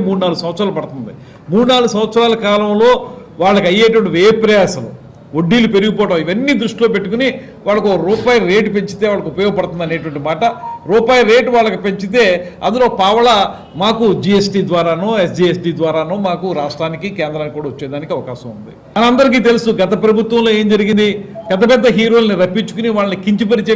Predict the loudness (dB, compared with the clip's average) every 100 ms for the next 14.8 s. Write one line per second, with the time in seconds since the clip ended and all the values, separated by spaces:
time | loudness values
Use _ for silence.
0 | 0 -4 0 0 0 -4 -18 -6 -2 0
1 | 0 0 -2 -2 -2 -2 -2 -2 0 2
2 | 2 0 -2 -4 -6 -6 -6 -6 -8 -6
3 | -10 _ _ -14 -10 -8 -8 -8 -10 -12
4 | -14 -16 -18 -4 2 2 2 0 0 -2
5 | 0 0 0 -2 -4 -12 -20 -20 -20 -8
6 | -2 0 2 2 2 2 2 2 2 2
7 | 0 0 -10 -12 -2 2 2 2 2 2
8 | 2 2 2 2 2 0 0 0 0 -2
9 | -4 -2 -2 -2 -2 -4 -2 -2 -2 -2
10 | -4 -2 -2 -4 -2 -2 0 -2 -2 -4
11 | -4 -6 -4 -4 -4 -4 -8 -18 -18 -8
12 | -4 -2 -2 -2 -2 -2 -4 -4 -4 -2
13 | -2 -2 -2 -4 -6 -8 -4 -4 -4 -8
14 | -10 -12 -12 -16 -20 -2 2 2